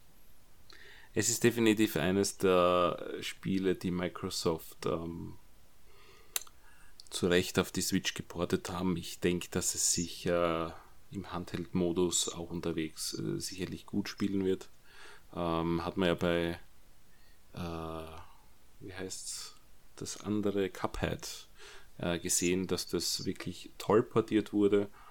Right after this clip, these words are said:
Äh, ich persönlich find's auch positiv und, äh, zu loben, dass Microsoft hergeht und ihre Spiele tatsächlich auf die Switch auch portet.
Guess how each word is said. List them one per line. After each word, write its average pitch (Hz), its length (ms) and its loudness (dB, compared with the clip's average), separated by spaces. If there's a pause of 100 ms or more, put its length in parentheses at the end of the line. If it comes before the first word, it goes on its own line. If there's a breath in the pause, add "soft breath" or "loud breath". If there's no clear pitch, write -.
(420 soft breath)
Äh, 87 320 0
ich 101 100 -10
persönlich 101 420 4
find's 110 280 2
auch 87 200 6
positiv 117 760 2 (220)
und, 87 400 -4
äh, - 280 -2
zu - 160 2
loben, 104 460 4
dass - 320 2
Microsoft - 560 -2
hergeht 90 400 2
und 92 320 -10
ihre 87 220 -4
Spiele 87 420 -6
tatsächlich 98 560 -6
auf 95 100 -8
die - 100 -2
Switch - 300 -4
auch - 160 -10
portet. - 380 -2